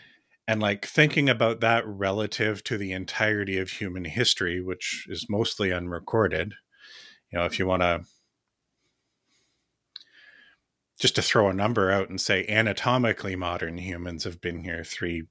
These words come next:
hundred thousand years, and maybe the genus of Homo for a couple of million,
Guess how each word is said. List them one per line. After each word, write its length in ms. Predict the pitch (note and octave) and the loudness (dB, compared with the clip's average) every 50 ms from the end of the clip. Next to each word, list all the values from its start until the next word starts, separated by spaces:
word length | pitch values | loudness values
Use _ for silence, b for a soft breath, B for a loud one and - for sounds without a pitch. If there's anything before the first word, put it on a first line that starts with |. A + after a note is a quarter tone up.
| _ - | _ -8
hundred 420 | G2 G2 D#2 E2+ F2 F2 D#2 - | -6 -4 -2 -2 -2 -4 -2 0
thousand 480 | - F2 E2 E2 E2 D#2 - E2 D#2+ E2+ | 0 2 2 2 0 -2 -2 -4 -4 -4
years, 600 | F2 F#2 F2+ F2 E2+ F2 F#2 F2+ - - - - - B B B B B B B B B B B B B B - | -4 -2 -2 0 0 0 0 0 0 -2 -4 -6 -8 B B B B B B B B B B B B B B 2
and 540 | F#2 F2+ E2+ F2 E2+ E2+ E2 E2 E2 D#2 - - - - - - _ _ _ _ _ _ _ _ _ _ _ _ _ _ _ _ - | 4 4 6 6 4 2 0 -2 -2 -2 -2 -2 -4 -4 -8 -14 _ _ _ _ _ _ _ _ _ _ _ _ _ _ _ _ -2
maybe 340 | A2 G#2+ G#2+ G#2+ G2 G2 G2 | 2 4 4 4 4 2 0
the 140 | F2 F#2+ | -2 -2
genus 500 | F2+ F#2 F#2+ G#2+ G#2 G2+ F#2+ F#2+ - - | 0 2 2 2 2 2 0 0 0 0
of 120 | F#2+ E2+ - | 0 -2 -4
Homo 580 | - - - G#2+ G#2+ G#2 G2+ F#2 F2+ F2+ F2+ | -4 0 0 2 2 2 2 2 2 0 -2
for 200 | - - - F#2+ | -2 0 0 0
a 60 | F2+ F2+ | 0 0
couple 340 | - - G2+ - - F2+ E2+ | 0 0 0 0 -2 -4 -6
of 60 | E2 | -2
million, 580 | F2 G2 G#2+ G#2+ G#2 F2 E2 E2+ F#2 G#2 A#2 | 0 2 2 2 2 2 0 0 -2 -2 -6